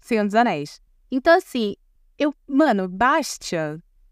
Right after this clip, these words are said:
a gente sempre fala, eu sempre falo aqui, né? Existe uma diferença entre você gostar de um livro e esse livro ser bom. Gostar de um livro é, é impossível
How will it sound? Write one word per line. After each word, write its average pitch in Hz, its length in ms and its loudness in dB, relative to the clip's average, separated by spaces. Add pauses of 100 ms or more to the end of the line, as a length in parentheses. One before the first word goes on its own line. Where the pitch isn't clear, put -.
a 247 80 0
gente 294 160 0
sempre 392 200 -4
fala, 220 180 0
eu 277 80 -2
sempre 415 180 -4
falo 269 160 4
aqui, 202 300 -2
né? 175 260 -4
Existe 220 360 -4
uma 269 80 -2
diferença 226 420 -4
entre 220 140 -2
você 202 180 -6
gostar 202 340 0
de 196 100 -2
um 208 40 0
livro 196 580 -2
e 202 160 -2
esse 214 140 -4
livro 208 220 -2
ser 254 120 0
bom. 170 300 -2 (380)
Gostar 240 440 2
de 220 100 -2
um 196 60 0
livro 196 540 -2 (180)
é, 202 720 -2 (440)
é 247 80 2
impossível 247 1000 -2